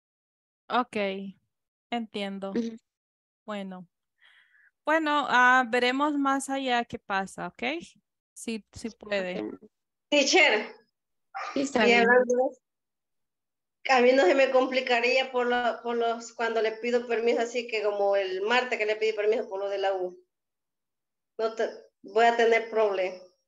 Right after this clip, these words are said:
Speaker 1: Mm, acuérdese que le piden ochenta por ciento, ah, de clases y son veinte clases. Significa que usted puede perder solo dos, creo, dos clases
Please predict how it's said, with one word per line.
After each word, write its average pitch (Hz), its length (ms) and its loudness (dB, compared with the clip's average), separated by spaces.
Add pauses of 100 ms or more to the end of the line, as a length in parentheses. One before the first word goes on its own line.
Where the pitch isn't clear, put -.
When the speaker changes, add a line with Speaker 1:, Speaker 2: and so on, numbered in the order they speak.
(300)
Speaker 1:
Mm, 269 760 -2
acuérdese 311 580 -2
que 302 120 -2
le 269 140 0
piden 269 360 -4
ochenta 269 640 -4
por 247 180 -8
ciento, 196 760 -8 (340)
ah, 208 300 2
de 202 120 -6
clases 208 760 -2
y 226 960 -6
son 226 240 -6
veinte 214 360 -6
clases. 202 640 -4
Significa 208 680 -10
que 226 160 -8
usted 220 240 -12
puede 214 320 -6
perder 208 360 -12
solo 208 600 -8 (720)
dos, 208 400 -4
creo, 285 580 -4
dos 233 200 -6
clases 262 600 -8